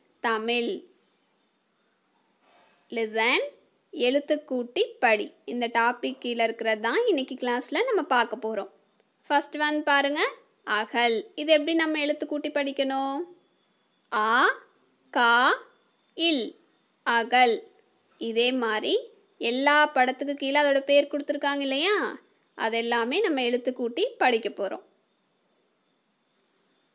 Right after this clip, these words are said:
ஓகே குட்டீஸ்,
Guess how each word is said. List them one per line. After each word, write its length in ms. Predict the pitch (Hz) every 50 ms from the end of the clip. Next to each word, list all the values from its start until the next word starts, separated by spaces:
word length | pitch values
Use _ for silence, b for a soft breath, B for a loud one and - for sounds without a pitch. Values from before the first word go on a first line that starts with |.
| _ _ _ _ _ _ _ _ _ _ _ _ _ _ _ _ _ _ _ _ _ _ _ _ _ _ _ _ _ _ _ _ _ _ _ _ _ _ _ _ _ _ _ _ _ _ _ _ _ _ _ _ _ _ _ -
ஓகே 280 | - 349 - 247 - 262 247 -
குட்டீஸ், 580 | 262 247 254 - 254 254 247 254 262 277 -